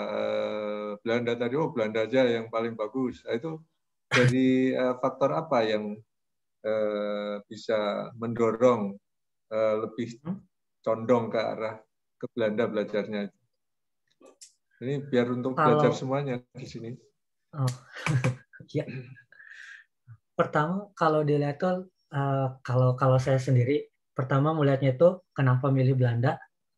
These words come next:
Speaker 2: Karena antara Belanda sama Indonesia tuh punya hubungan yang erat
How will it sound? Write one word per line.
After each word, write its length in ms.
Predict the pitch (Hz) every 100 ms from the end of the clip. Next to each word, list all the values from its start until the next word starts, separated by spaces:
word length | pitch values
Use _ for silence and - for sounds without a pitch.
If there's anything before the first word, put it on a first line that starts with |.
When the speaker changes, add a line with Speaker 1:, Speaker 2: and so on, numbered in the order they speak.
| _ _ _ _ -
Speaker 2:
Karena 480 | 139 135 160 175 -
antara 320 | 143 143 143 135
Belanda 240 | 135 147
sama 300 | 147 143 139
Indonesia 340 | 139 131 127 139
tuh 340 | 165 170 170 -
punya 160 | 143 135
hubungan 380 | 135 131 131 131
yang 60 | 127
erat 320 | 120 117